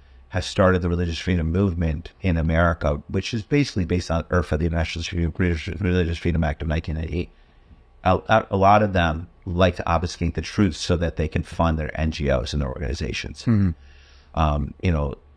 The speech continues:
Speaker 1: Yusrif, which I, which I helped to authorize, reauthorize in twenty twelve,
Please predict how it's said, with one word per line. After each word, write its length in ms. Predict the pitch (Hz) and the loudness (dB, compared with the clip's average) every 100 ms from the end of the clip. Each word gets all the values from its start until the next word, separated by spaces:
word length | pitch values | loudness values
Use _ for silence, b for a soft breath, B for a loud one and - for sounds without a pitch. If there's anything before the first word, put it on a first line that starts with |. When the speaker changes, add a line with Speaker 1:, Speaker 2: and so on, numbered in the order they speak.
| - - - - - | -20 -20 -16 -14 -6
Speaker 1:
Yusrif, 600 | 90 113 - 92 82 - | 2 2 2 -2 -2 -2
which 140 | 90 | 0
I, 160 | - 87 | 2 0
which 160 | 85 | 2
I 220 | 92 92 104 | 2 4 4
helped 240 | 98 - | 2 2
to 60 | 85 | 2
authorize, 580 | 87 - 82 65 - | 2 0 -2 -2 -2
reauthorize 600 | 87 90 87 85 80 101 | 0 2 2 2 -2 -4
in 80 | 78 | -6
twenty 300 | 76 87 80 | -4 -2 -2
twelve, 500 | - - 113 92 - | -4 -2 -2 -2 -6